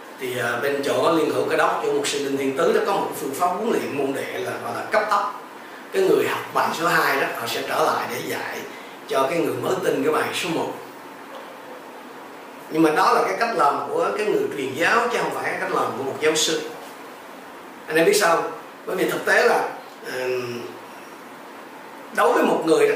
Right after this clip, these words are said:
chỉ cần sau một tuần, một tuần sau khi họ tiếp nhận Chúa đó, là họ có thể hành động như là một nhân sự truyền giáo trong tuần tiếp theo liền. Nhưng mà để cho ra một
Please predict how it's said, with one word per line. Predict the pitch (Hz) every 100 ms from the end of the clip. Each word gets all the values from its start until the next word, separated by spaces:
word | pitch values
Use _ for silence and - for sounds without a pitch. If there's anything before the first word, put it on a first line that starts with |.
| -
chỉ | 165
cần | - 139 135 135 -
sau | - 185 151
một | 156 -
tuần, | 180 165 151 147 -
một | 147 -
tuần | 165 156
sau | 190 190
khi | 185
họ | 165 -
tiếp | -
nhận | 151 -
Chúa | 254
đó, | 311 - - - -
là | - -
họ | -
có | 233
thể | 196 -
hành | 156 156
động | 165 - 226
như | 240
là | 220
một | - -
nhân | 214 196
sự | - 151
truyền | 170 160
giáo | 185 226 -
trong | 214 185
tuần | - -
tiếp | - -
theo | 202
liền. | 185 165 - - - - - - - - -
Nhưng | 180
mà | 180 160
để | - -
cho | 202
ra | -
một | -